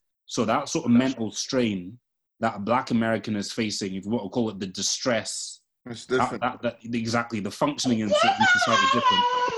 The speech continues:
Speaker 1: But if you're, if you're staying in, in Africa, you, like, you don't know nothing about distress. Like, you know what I mean? Some of, some of the, you know, that the young blacks in Africa,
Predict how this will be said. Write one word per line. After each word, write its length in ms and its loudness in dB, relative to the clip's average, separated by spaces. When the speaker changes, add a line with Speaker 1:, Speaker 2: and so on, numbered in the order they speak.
Speaker 1:
But 120 0
if 140 -2
you're, 340 0
if 200 -4
you're 200 0
staying 400 2
in, 180 0
in 140 -4
Africa, 580 -6
you, 160 -10
like, 160 2
you 140 0
don't 200 2
know 140 4
nothing 420 2
about 320 -2
distress. 640 -4
Like, 280 -6
you 60 2
know 80 0
what 60 -6
I 40 0
mean? 200 4
Some 220 0
of, 180 0
some 200 0
of 100 0
the, 200 -2
you 100 4
know, 200 2
that 160 -6
the 100 2
young 340 2
blacks 380 -2
in 100 0
Africa, 580 -6